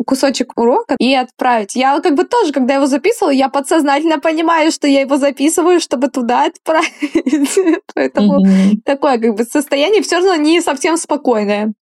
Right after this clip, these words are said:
Speaker 1: Хотя,
Speaker 2: Мгм.
Speaker 1: ну, казалось бы.
Speaker 2: Да. Ну вот консультацию по составлению материалов, да, я закончила. И ещё у меня был опыт, я проводила парную консультацию. Коллеги-преподаватели, у них есть общие вопросы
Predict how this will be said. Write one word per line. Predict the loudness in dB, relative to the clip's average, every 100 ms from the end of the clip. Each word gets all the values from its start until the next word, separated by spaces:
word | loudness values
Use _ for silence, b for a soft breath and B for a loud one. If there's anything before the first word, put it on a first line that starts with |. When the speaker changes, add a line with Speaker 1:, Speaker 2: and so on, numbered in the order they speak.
| -4
Speaker 1:
Хотя, | 0 2 2
Speaker 2:
Мгм. | 2 2
Speaker 1:
ну, | 0 -2 -14 _ _ -6
казалось | -2 0 0 -2
бы. | -2 -4 -6 _
Speaker 2:
Да. | 2 2 2 0 -4 B B B B -4
Ну | -2
вот | -2
консультацию | -2 -4 -2 0 -2 -4 -2 -2 0
по | 0 2 4 4 2 0
составлению | -2 0 0 2
материалов, | 0 0 -2 -2 -2
да, | 0
я | 0
закончила. | -2 -2 0 0 0
И | 0 0
ещё | 0 0 2
у | 2
меня | 2 2
был | 2
опыт, | 2 0 -4
я |
проводила | -4 -2 0 0 0
парную | -2 -4 -2 -4
консультацию. | -6 -4 -4 -4 -4 -4 -6 -8 _ -4
Коллеги-преподаватели, | 0 0 -2 -6 -6 -4 -2 -2 0 0 -2 B B _
у | 2
них | 2 2
есть | -2 -2
общие | -2 -2 0 -2
вопросы | -2 0 0 0 0